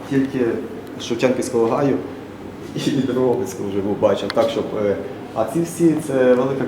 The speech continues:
кількість фотографій, це їхній аналіз. Плюс-мінус, е, я старався це максимально точно, максимально, е, правдиво передати в масштабах. От. Креслення з різних ракурсів це, це аналізував. Бо вже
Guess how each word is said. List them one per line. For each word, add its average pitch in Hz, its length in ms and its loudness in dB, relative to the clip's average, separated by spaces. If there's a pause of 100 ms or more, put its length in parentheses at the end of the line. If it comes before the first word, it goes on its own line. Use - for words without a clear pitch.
(100)
кількість 123 320 -2
фотографій, 131 460 4
це - 160 2
їхній 131 320 4
аналіз. 143 500 4 (720)
Плюс-мінус, 170 800 8
е, 113 480 8
я 123 80 6
старався 123 420 4
це 123 120 0
максимально 117 580 6 (520)
точно, 139 440 2
максимально, 113 540 0
е, 104 40 -2 (400)
правдиво 120 340 2
передати 117 680 4 (380)
в - 20 -4
масштабах. 110 480 2 (360)
От. 98 80 -4 (1000)
Креслення 143 500 6 (460)
з 113 40 -4
різних 127 320 0
ракурсів 139 480 4 (200)
це, 123 300 -4
це 117 140 0
аналізував. 113 680 2 (220)
Бо 123 80 4
вже 147 320 6